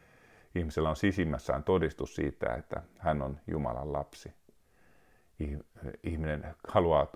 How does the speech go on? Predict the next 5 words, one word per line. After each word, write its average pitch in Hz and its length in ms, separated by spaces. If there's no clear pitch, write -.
lukea 78 300
Raamattua, 80 760
olla 85 180
toisten - 400
Jumalan 73 400